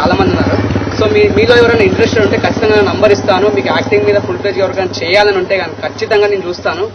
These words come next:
తెలంగాణ పవర్ ఏందో చూపిద్దాం ఖచ్చితంగా. ఎవడు ఆంధ్ర వాడు కాదు, బరాబర్ తెలంగాణ వాడు కూడా దమ్మున్న మగాడు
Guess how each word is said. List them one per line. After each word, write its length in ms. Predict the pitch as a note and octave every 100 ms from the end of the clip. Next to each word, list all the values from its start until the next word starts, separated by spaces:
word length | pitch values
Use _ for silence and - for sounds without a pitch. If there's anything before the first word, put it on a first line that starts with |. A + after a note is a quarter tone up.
| - - - - - - -
తెలంగాణ 320 | E3+ G3 G#3
పవర్ 300 | G#3 F3 F#3
ఏందో 140 | G3+
చూపిద్దాం 420 | G3 F3+ F#3 F#3 F3
ఖచ్చితంగా. 600 | - - F#3+ F3+ F#3 F3+ -
ఎవడు 220 | D3+ F3 G3+
ఆంధ్ర 460 | E3 E3 F#3+ G3+
వాడు 220 | G3+ G3+
కాదు, 360 | F#3 F3+ F3+ F#3+ -
బరాబర్ 400 | - E3+ F#3 F#3
తెలంగాణ 400 | F3 E3+ E3+ F3+
వాడు 140 | F3+ E3+
కూడా 120 | F3+
దమ్మున్న 460 | D#3 D3+ E3+ F3+ F3
మగాడు 420 | D#3+ E3 F3